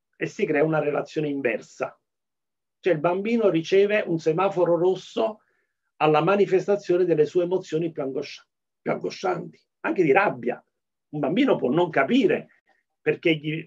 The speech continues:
gli viene chiesto di non poter uscire, di non poter vedere un amichetto, quando le situazioni lo richiedono, no? Eh, si ascolta la sua rabbia, lo si lascia sfogare,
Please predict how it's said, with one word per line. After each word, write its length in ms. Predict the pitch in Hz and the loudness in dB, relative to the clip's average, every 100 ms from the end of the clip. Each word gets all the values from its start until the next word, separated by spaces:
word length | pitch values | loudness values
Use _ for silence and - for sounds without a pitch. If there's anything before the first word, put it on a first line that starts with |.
| 147 | -8
gli 400 | 151 151 147 160 | -4 -2 -4 -4
viene 200 | 160 151 | -2 -2
chiesto 400 | - 165 - 151 | 0 0 0 -2
di 100 | 147 | 0
non 180 | 156 156 | -2 -2
poter 240 | 147 143 | -4 -4
uscire, 420 | 127 - 185 170 | -6 -2 2 2
di 80 | 131 | 2
non 180 | 127 139 | -4 -4
poter 280 | 139 135 131 | -4 -4 -6
vedere 280 | 139 143 | -4 -2
un 100 | 135 | -2
amichetto, 640 | 127 127 120 120 - _ _ _ _ _ _ _ _ _ _ _ _ _ _ _ _ | -4 -6 -6 -6 -8 _ _ _ _ _ _ _ _ _ _ _ _ _ _ _ _
quando 280 | - 147 147 | -6 -2 -2
le 100 | - | -4
situazioni 480 | - 143 - 147 139 | -6 -6 -4 -4 -2
lo 140 | 123 | -4
richiedono, 540 | 113 - 135 - 135 170 | -4 -10 -12 -12 -10 -8
no? 240 | 226 - _ _ _ _ _ _ | -8 -10 _ _ _ _ _ _
Eh, 400 | - - - - | -20 -18 -20 -6
si 120 | 220 | -4
ascolta 440 | 220 - 208 220 - | -4 -2 -4 0 0
la 120 | 156 | 0
sua 220 | - 135 | 0 2
rabbia, 540 | 185 185 123 87 - _ _ _ _ | 2 0 -6 -12 -12 _ _ _ _
lo 120 | - | -8
si 100 | 120 | -6
lascia 260 | 143 143 127 | -6 -4 -6
sfogare, 760 | - - 120 175 160 - - | -6 -8 -4 -2 -2 -6 -14